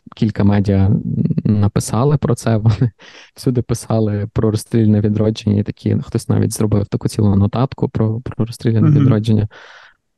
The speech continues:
Speaker 1: М, от, м-, мені хотілося якось більше заакцентувати саме, ну, на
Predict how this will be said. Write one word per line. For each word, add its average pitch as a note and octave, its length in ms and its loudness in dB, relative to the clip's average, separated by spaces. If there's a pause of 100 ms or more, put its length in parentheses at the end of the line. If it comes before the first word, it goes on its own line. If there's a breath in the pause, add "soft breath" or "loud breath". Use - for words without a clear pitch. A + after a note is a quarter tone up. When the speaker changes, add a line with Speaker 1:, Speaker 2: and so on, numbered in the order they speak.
Speaker 1:
М, G2+ 540 0 (280)
от, G#2 300 0 (200)
м-, G#2 100 4
мені G#2+ 180 4
хотілося A2+ 520 0
якось A2 240 -2
більше G#2+ 560 0
заакцентувати G#2+ 720 -2
саме, G#2 440 0 (100)
ну, G#2 260 0
на G#2+ 260 -2